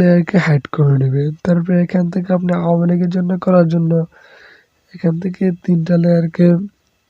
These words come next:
দৃশ্যমান করে দিবেন। তো ভিউয়ার্স দেখতে পাচ্ছেন যে আমাদের ডিজাইনটা আওয়ামী লীগের জন্য হয়ে গেছে। এখন আপনি চাইলে এই ডিজাইনটিকে বিএনপির জন্য করে নিতে পারবেন। তার জন্য লেয়ার আইকনে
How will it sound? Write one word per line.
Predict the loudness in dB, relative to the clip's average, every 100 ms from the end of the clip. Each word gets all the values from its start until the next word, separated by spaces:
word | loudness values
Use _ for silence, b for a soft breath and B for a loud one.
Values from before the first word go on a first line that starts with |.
| _ _ _ _ _ _ _ _ -2 0
দৃশ্যমান | 0 -2 -2 0 -2 -2
করে | -2 -2
দিবেন। | -2 -2 -6 _ B B B B -4
তো | 0 4
ভিউয়ার্স | 4 2 -2 -4
দেখতে | -2 -4
পাচ্ছেন | -4 -4 -4 -2
যে | -2
আমাদের | 0 0 2
ডিজাইনটা | 2 2 0 0 0
আওয়ামী | 0 0 0 0
লীগের | 0 0 0
জন্য | 0 0 2
হয়ে | 0 0
গেছে। | -2 -4 -4 -4 -6 _ B B B B -4
এখন | -2 0 -2
আপনি | -2 -4 -2
চাইলে | 0 2 2
এই | 2
ডিজাইনটিকে | 2 2 0 0 -2 2
বিএনপির | 2 2 -2 -2 -2
জন্য | 0 0 -4 -2
করে | -2 -2
নিতে | -4 -6
পারবেন। | -2 0 0 -2 -4 _ B B B B 0
তার | 0 2
জন্য | 0 2 4
লেয়ার | 4 4 2
আইকনে | 0 -4